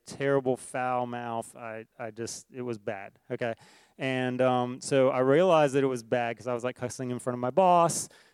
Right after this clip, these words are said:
And so I was like, "Hey, I need to stop cussing." And so I actually, um, got a piece of elastic and put it on my wrist. And every time I, I wasn't a believer. I didn't know what I was doing. Okay, so every time I, I said a bad word, I'd, like, pop the elastic band on my wrist to, like,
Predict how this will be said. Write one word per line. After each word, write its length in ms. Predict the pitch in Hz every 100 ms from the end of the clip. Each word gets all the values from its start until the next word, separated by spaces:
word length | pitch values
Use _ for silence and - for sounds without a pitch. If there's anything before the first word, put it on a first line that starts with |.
| _
And 360 | 135 123 123 131 _ _
so 300 | - 147 135
I 80 | 131
was 120 | 131
like, 140 | 123
"Hey, 200 | 143 208
I 60 | 208
need 140 | 226
to 60 | 196
stop 260 | - 170
cussing." 420 | - 143 165 220 226 _ _ -
And 100 | 151
so 140 | 143 147
I 80 | 156
actually, 460 | 160 175 160 147
um, 500 | 147 131 131 127 120 - _ _ _ _ _ _ _ _ _ _ -
got 120 | 135
a 40 | 131
piece 200 | 151 135
of 80 |
elastic 420 | 127 123 143 - 143
and 120 | 123
put 100 | 135
it 120 | 135
on 100 | 127
my 80 | 120
wrist. 460 | 117 131 185 -
And 100 | 156
every 160 | 127 147
time 180 | 143 143
I, 200 | 135 139 _
I 120 | 147
wasn't 400 | 139 123 120 110
a 80 | 127
believer. 260 | 113 107 107
I 100 | 110
didn't 120 | 110
know 80 | 104
what 120 | 98
I 20 |
was 80 | 95
doing. 180 | 104 98 _ - - 139
Okay, 200 | 143 143
so 120 | 165
every 220 | 165 185
time 160 | 170 170
I, 460 | 160 143 147 143
I 40 | 135
said 240 | - 156
a 60 | 135
bad 220 | 131 127
word, 280 | 147 170 151
I'd, 200 | 139 135
like, 240 | 131 127 _ _ _ _ _ _
pop 300 | - 143 147
the 80 | -
elastic 480 | 135 127 135 - 127
band 380 | 131 135 135 135
on 100 | 127
my 80 | 123
wrist 360 | 123 135 -
to, 60 | 123
like, 200 | 120